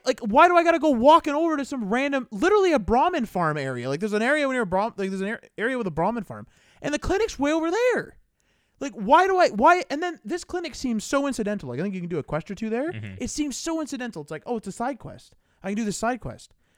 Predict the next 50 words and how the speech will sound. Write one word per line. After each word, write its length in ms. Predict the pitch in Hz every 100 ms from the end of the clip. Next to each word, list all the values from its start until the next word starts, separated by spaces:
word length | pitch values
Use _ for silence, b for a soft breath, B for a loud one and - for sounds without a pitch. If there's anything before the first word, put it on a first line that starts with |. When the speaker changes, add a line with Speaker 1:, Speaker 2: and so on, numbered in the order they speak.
| _
Speaker 1:
Side 320 | - - 302 -
quests 240 | 294 240
are 60 | 202
fine 360 | - 254 247
if 100 | 185
you 80 | 151
miss 180 | 127 -
them, 220 | - - _ _ _ _ -
right? 180 | 143 185
I 140 | 180 170
would 120 | 151
say. 300 | 131 120 139 _ _ _ _ _
But 120 | 233
I'm 80 | 254
not 180 | 311 254
missing 380 | 262 311 269 240
a 20 |
full 260 | - 262
mechanic 520 | 233 185 - 254 277 208
of 80 |
the 40 | 175
game 380 | 180 262 202 202
'cause 160 | 208
all 140 | 254 247
side 220 | 240 226
quests 200 | 190 165
are 60 |
like, 160 | 147 135
go 120 | 147
here, 200 | 147 147
pick 180 | 147 143
this 160 | 135 135
up, 160 | 127
go 120 | 131
here, 120 | 127 120
kill 200 | - 120
this 120 | 117
man. 260 | 107 90 _ _ _ _ _ _ _ _
I'm 100 | 196
not 140 | 277 254
missing 300 | 285 294 233
a 40 |
mechanic, 760 | 202 196 - - 269 311 285 -
an 80 | - -
actual 320 | 392 - 254
mechanic 440 | 208 - 240 226
of 40 | 175
the 60 |
game. 320 | 175 247 156 - -
Speaker 2:
Yeah. 200 | 131 98